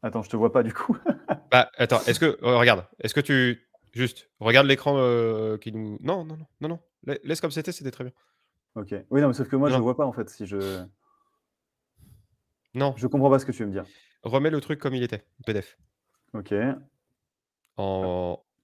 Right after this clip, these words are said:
Speaker 2: voilà, ok. C'est juste que si je fais ça,
Speaker 1: Ouais.
Speaker 2: tu vois que le truc est en plein écran.
Speaker 1: Alors,
Speaker 2: Non,
Speaker 1: attends.
Speaker 2: sur StreamYard, sur StreamYard. T'as qu'un
Speaker 1: Ouais,
Speaker 2: écran,
Speaker 1: ouais.
Speaker 2: là ?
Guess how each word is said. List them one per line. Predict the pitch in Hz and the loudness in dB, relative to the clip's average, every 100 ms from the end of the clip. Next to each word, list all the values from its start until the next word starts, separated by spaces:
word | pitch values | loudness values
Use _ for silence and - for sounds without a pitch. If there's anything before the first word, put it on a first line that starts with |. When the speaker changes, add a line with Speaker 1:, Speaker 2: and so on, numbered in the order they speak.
| _ | _
Speaker 2:
voilà, | 110 87 - | -2 -2 -6
ok. | - 101 98 _ | -10 -8 -8 _
C'est | - | -10
juste | 104 147 - | -2 -2 2
que | 131 143 - _ _ _ | 2 2 -2 _ _ _
si | - 156 | -10 -6
je | 143 | -2
fais | 131 123 | -2 -2
ça, | - 127 - _ _ _ _ _ _ _ _ _ _ _ _ _ _ _ _ _ _ _ _ _ _ _ - | -2 -4 -4 _ _ _ _ _ _ _ _ _ _ _ _ _ _ _ _ _ _ _ _ _ _ _ -8
Speaker 1:
Ouais. | 95 95 | -4 -2
Speaker 2:
tu | |
vois | 117 123 | 2 2
que | 120 | 0
le | |
truc | 107 131 | -2 -2
est | 120 | 0
en | 104 | 0
plein | 113 | -2
écran. | 127 - 113 _ _ _ _ _ - - - _ _ _ _ _ _ _ _ - | -4 -4 -10 _ _ _ _ _ -20 -20 -20 _ _ _ _ _ _ _ _ -8
Speaker 1:
Alors, | 113 | 2
Speaker 2:
Non, | 151 | 4
Speaker 1:
attends. | 180 | 4
Speaker 2:
sur | - | 0
StreamYard, | - 147 147 110 92 - | -4 -4 -4 -6 -12 -14
sur | 120 | -14
StreamYard. | 123 123 104 _ _ _ _ _ | -12 -14 -14 _ _ _ _ _
T'as | 131 | -4
qu'un | 160 | 0
Speaker 1:
Ouais, | 170 | 4
Speaker 2:
écran, | 143 143 | 6 6
Speaker 1:
ouais. | |
Speaker 2:
là ? | 127 | 4